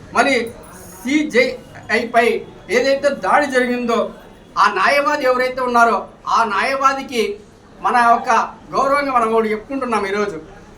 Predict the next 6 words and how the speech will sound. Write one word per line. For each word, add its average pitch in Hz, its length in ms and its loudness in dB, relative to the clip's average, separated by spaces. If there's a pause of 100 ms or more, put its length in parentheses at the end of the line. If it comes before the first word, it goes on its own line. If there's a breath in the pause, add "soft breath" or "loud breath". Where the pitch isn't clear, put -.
(140)
విధులకి 294 600 0
ఈ - 260 -6
యొక్క 269 420 4
సామాన్య 269 440 0
అటెండర్కి 262 500 -2
కానీ 240 380 0